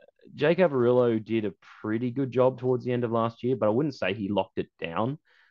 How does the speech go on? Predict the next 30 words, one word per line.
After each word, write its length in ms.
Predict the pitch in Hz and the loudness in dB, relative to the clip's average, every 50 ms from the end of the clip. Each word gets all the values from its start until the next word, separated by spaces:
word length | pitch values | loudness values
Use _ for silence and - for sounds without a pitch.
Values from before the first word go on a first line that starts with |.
| _ _ _ | _ _ _
that 100 | 117 110 | -2 0
number 240 | 110 120 117 113 110 | 0 0 0 0 0
one 220 | 107 113 110 107 | 2 0 0 0
spot. 400 | 107 - _ - 123 160 - - _ _ _ _ _ _ _ _ | -2 -4 _ 2 2 2 2 -2 _ _ _ _ _ _ _ _
But 220 | 117 117 113 - _ - - | 0 0 0 0 _ -18 -20
Kiraz 560 | - - 127 117 120 139 156 175 160 117 101 98 | -4 0 2 4 4 4 4 4 2 2 0 -4
is 420 | 98 98 92 - - - - _ _ _ _ _ | -6 -6 -6 -10 -16 -20 -20 _ _ _ _ _
a 120 | - 101 104 | -2 -2 0
guy 260 | 98 101 104 101 101 | 2 2 2 2 0
who 100 | 117 107 | 0 -4
can 180 | - - 104 95 | -6 -6 -8 -6
play, 580 | - - 98 98 98 95 92 87 82 85 - _ _ _ _ _ _ _ | -2 0 2 2 2 0 0 -2 -4 -8 -12 _ _ _ _ _ _ _
you 100 | 87 87 | -8 -8
know, 80 | 71 | -8
wing, 520 | 67 78 92 101 101 98 95 95 95 92 92 | -8 -6 -4 -2 0 0 0 -2 -4 -6 -10
center, 480 | - - - 98 95 92 85 78 67 - - _ _ _ _ _ _ _ | -8 -4 -2 0 0 0 0 -2 -4 -6 -8 _ _ _ _ _ _ _
or, 140 | - - - | -10 -8 -4
or 220 | - 107 104 98 | -2 -2 -2 0
fullback. 420 | - - 98 98 92 92 71 - - | 0 -2 -4 0 0 -2 -2 0 -2
I'd 100 | 92 98 | -2 -2
happily 360 | 113 107 104 - - 92 90 | -2 -8 -8 -4 -4 -6 -6
throw 220 | - - 95 90 | -4 -4 -2 -2
him 120 | 85 78 82 | -2 -2 -4
into 200 | 85 87 - - | -6 -6 -6 -6
any 260 | - 92 95 95 92 | -4 -2 -2 -2 -4
of 80 | 82 | -2
those 200 | 80 82 71 - | -2 -2 -2 -2
positions. 640 | - _ 82 - 85 90 - - - - - 120 - _ _ - - - - - - - _ _ _ | -6 _ -14 -8 -8 -8 -8 -8 -12 -12 -14 -18 -20 _ _ -20 -20 -20 -20 -20 -20 -20 _ _ _
But, 260 | 110 107 107 - _ | 2 2 2 2 _
um, 420 | 107 104 101 92 92 92 82 67 | 2 4 4 4 2 2 0 -2